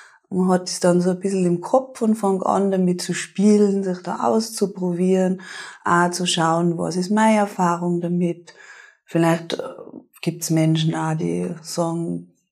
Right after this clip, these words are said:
in der Früh kann er später aufstehen, das funktioniert genauso gut. Also da ist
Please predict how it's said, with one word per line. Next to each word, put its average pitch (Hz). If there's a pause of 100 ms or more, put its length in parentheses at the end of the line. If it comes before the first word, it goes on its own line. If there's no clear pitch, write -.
(280)
in 175
der 160
Früh 180 (360)
kann 160
er 165
später 208
aufstehen, 180
das 165
funktioniert 170
genauso 196
gut. 185 (440)
Also 175
da 170
ist 170